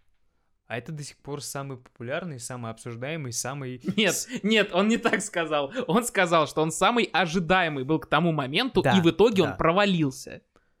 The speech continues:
Speaker 2: В
Speaker 1: Вот я,
Speaker 2: итоге,
Speaker 1: я,
Speaker 2: в
Speaker 1: видимо,
Speaker 2: итоге,
Speaker 1: этого не
Speaker 2: в итоге
Speaker 1: запомнил.
Speaker 2: в плане ожиданий он провалился абсолютно. Он не был, он не оправдал их. Он как
Speaker 1: Ну, как,
Speaker 2: раз-таки
Speaker 1: ну,
Speaker 2: об
Speaker 1: как
Speaker 2: этом и
Speaker 1: сериал
Speaker 2: сказал.
Speaker 1: «Мастер и
Speaker 2: Он
Speaker 1: Маргарита».
Speaker 2: удивился, что не прошла ликвидация в-, даже в топ-десять. Вот это он сказал.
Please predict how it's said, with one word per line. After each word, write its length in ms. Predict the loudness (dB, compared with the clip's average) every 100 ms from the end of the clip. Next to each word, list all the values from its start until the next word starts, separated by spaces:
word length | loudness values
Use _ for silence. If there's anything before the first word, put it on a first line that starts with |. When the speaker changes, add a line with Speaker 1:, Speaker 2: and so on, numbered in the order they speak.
| _ _ _ _ _ _ _ _ _ _ _ _ _
Speaker 2:
В 180 | -18 -4
Speaker 1:
Вот 120 | 2
я, 60 | 4
Speaker 2:
итоге, 200 | 4 4
Speaker 1:
я, 40 | 4
Speaker 2:
в 140 | 4
Speaker 1:
видимо, 140 | 6
Speaker 2:
итоге, 140 | 4 2
Speaker 1:
этого 100 | -2
не 60 | -4
Speaker 2:
в 20 | 0
итоге 100 | 4
Speaker 1:
запомнил. 280 | 4 2 -2
Speaker 2:
в 80 |
плане 320 | 0 2 2 0
ожиданий 840 | 0 -2 -4 0 0 0 -2 -2
он 200 | 0 0
провалился 720 | 2 2 2 2 0 -2 0
абсолютно. 680 | -2 -2 -2 -2 -2 -6 -8
Он 200 | -6 -4 -2
не 100 | -2
был, 280 | 0 -4 -4 -16 _ -20 -12
он 280 | 2 2 2 0
не 80 | 0
оправдал 580 | 2 2 0 0 0 0
их. 200 | -4 -12
Он 200 | -4 -2
как 120 | 0 0
Speaker 1:
Ну, 60 |
как, 100 | 0
Speaker 2:
раз-таки 180 | 0 0
Speaker 1:
ну, 80 | 0
Speaker 2:
об 60 |
Speaker 1:
как 60 | 0
Speaker 2:
этом 100 | 0 0
и 20 |
Speaker 1:
сериал 160 | 2
Speaker 2:
сказал. 80 | 2
Speaker 1:
«Мастер 220 | 2 4
и 20 | 4
Speaker 2:
Он 60 |
Speaker 1:
Маргарита». 240 | 4 2 2
Speaker 2:
удивился, 340 | 2 0 -2
что 200 | -6 -2
не 100 | -4
прошла 400 | 0 0 0 0
ликвидация 680 | 0 0 -4 0 2 0 -4
в-, 160 | -6 -4
даже 260 | -2 -2 -4
в 60 |
топ-десять. 560 | -4 -4 -4 -6 -8 -14
Вот 160 | -6
это 180 | -4 -2
он 100 | -4
сказал. 440 | -4 -8 -4 -6